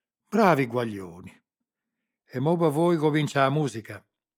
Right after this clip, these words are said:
"Musica?" ripeté Moretti confuso.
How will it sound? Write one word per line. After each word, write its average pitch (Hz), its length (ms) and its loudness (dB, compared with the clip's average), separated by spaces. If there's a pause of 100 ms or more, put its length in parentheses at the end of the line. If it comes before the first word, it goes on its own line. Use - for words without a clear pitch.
(640)
"Musica?" 110 640 -6
ripeté 107 360 -16
Moretti 98 440 -16
confuso. 101 680 -14